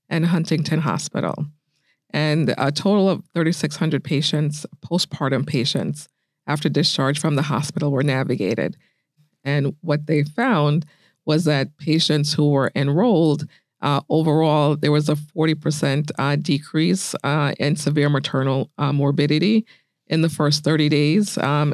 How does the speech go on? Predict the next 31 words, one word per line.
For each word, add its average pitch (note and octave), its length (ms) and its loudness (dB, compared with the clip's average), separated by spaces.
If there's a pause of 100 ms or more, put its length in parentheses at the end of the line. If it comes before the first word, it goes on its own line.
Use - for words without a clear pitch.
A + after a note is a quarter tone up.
after, C#3+ 600 0
uh, C3 180 -2
delivery. D3+ 580 0 (440)
And E3+ 260 0
that G3+ 140 0
was F3+ 240 0 (100)
also E3+ 320 0
higher D3+ 400 0
for D3 160 -2
our C#3 80 0
Black C#3+ 300 -2
patients. D3 500 -2
There D3+ 140 0
was D3 180 0
a D3+ 160 0
sixty, - 360 -4 (180)
sixty-six - 800 -4
percent - 420 -4
decrease - 640 -6 (380)
in E3+ 100 2
severe D3+ 340 4
maternal C#3+ 420 0
morbidity C#3 600 2
and C3+ 160 0
readmission C#3+ 720 0 (360)
in D3+ 120 2
the D3 80 4
patients C#3+ 540 0
that D3 200 -2
were D3 160 2
navigated, C#3 800 0